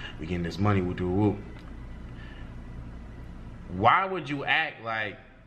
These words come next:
you wasn't filming with my sister behind my back, though? Why would you act like that if you knew you was filming with my sister, you know what I'm saying?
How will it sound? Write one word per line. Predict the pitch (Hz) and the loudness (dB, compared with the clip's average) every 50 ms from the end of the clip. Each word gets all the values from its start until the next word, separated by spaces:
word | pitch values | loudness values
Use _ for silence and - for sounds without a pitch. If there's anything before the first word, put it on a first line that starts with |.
| - - - - - - - - - - | -20 -20 -20 -20 -20 -20 -20 -18 -12 -6
you | 98 110 117 117 | -4 -2 0 2
wasn't | 113 131 135 127 135 123 98 - | 4 4 6 6 4 2 2 0
filming | - - 139 147 151 143 127 117 107 | 2 4 4 6 6 6 4 2 2
with | 113 107 | 0 0
my | 98 95 98 | 2 2 0
sister | 101 - 131 127 120 - | 2 2 0 0 0 0
behind | 101 95 101 101 104 101 | 2 4 6 6 6 6
my | 101 95 | 4 2
back, | 82 80 113 110 101 - | 4 4 4 2 2 0
though? | 90 85 | -4 0
Why | 90 104 113 123 | 6 6 6 6
would | 127 123 113 110 | 6 4 -2 -2
you | 113 107 | -4 -2
act | - - 127 147 143 - | 2 4 4 4 2 2
like | 120 117 110 - - | -2 -2 -2 -2 -2
that | 110 107 104 - 104 | -2 0 0 0 -2
if | 104 107 | -4 -4
you | 113 113 | -4 -2
knew | 110 113 120 123 | 0 2 2 2
you | 120 113 | 2 2
was | 107 98 101 | 0 0 0
filming | - 113 107 107 | 0 2 2 2
with | 101 98 | 4 4
my | 98 92 87 | 4 2 2
sister, | - - 107 101 104 - | 2 2 0 0 0 -2
you | 87 92 | 0 0
know | 98 | 2
what | 98 95 | 2 2
I'm | - | 0
saying? | 101 101 101 98 98 | 0 2 2 0 0